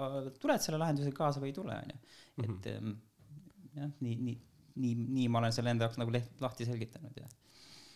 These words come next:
Speaker 2: Sellele väga, nagu see on, see on jumala äge, kuidas vaata, iga inimene selgitab nagu väga erineva nurga alt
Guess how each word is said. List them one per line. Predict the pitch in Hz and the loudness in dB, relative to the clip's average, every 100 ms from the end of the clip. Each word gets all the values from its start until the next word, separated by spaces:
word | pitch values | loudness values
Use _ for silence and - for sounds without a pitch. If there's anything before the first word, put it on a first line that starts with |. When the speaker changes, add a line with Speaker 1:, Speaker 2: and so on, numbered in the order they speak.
| - - | -20 -6
Speaker 2:
Sellele | 165 143 107 | -2 0 0
väga, | 117 117 - - | 0 -2 -4 4
nagu | 139 123 | 6 8
see | 143 | 8
on, | 135 104 120 | 6 4 6
see | 160 | 6
on | 127 104 - | 6 4 2
jumala | 120 127 117 | 6 8 8
äge, | 113 98 | 6 4
kuidas | 95 | 2
vaata, | 98 98 | 2 0
iga | 120 113 | 2 6
inimene | 110 98 92 | 6 4 2
selgitab | 110 101 - 98 | 0 0 -4 -6
nagu | 92 95 | -4 0
väga | 117 110 | 2 2
erineva | 110 98 85 98 | 2 0 0 2
nurga | 113 90 | 2 2
alt | 80 | -4